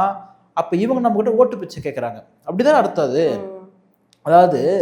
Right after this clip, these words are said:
Speaker 1: ஓட்டு கேட்க வராங்களே ஊருக்குள்ள, அப்ப பாத்தீங்கன்னா அப்படியே வயசான ஆயங்களை போய் கட்டி பிடிப்பாங்க, அப்படியே காலில் விழுந்துருவாங்க, சின்ன பசங்க காலில் விழுவாங்க. ஏன்னா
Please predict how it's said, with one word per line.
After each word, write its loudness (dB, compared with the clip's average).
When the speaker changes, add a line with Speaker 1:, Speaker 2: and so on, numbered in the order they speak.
Speaker 1:
ஓட்டு 6
கேட்க 4
வராங்களே 0
ஊருக்குள்ள, 0
அப்ப -6
பாத்தீங்கன்னா 0
அப்படியே -2
வயசான 0
ஆயங்களை 0
போய் -2
கட்டி -4
பிடிப்பாங்க, -2
அப்படியே 4
காலில் 0
விழுந்துருவாங்க, 0
சின்ன 2
பசங்க 2
காலில் 4
விழுவாங்க. 2
ஏன்னா -8